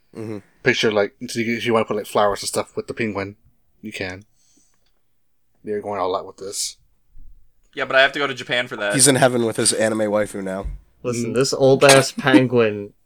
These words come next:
Speaker 4: uh, finally found the love of his penguin life.
Speaker 1: Yeah.
Speaker 4: And it was a piece of cardboard.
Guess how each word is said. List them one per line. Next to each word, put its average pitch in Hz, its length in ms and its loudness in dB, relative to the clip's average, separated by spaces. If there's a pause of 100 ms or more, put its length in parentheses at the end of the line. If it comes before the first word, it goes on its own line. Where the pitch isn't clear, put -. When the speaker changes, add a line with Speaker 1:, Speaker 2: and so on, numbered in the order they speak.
(160)
Speaker 4:
uh, 104 300 0
finally 117 540 0
found 110 420 0
the 110 80 -6
love 104 400 -2 (160)
of 104 200 -6
his 101 120 -6
penguin 107 460 -4
life. 101 440 -4 (380)
Speaker 1:
Yeah. 117 320 -4
Speaker 4:
And 120 160 0
it 107 80 2
was 110 300 -4
a 76 80 -18
piece - 280 -4
of 113 80 -12
cardboard. 107 600 0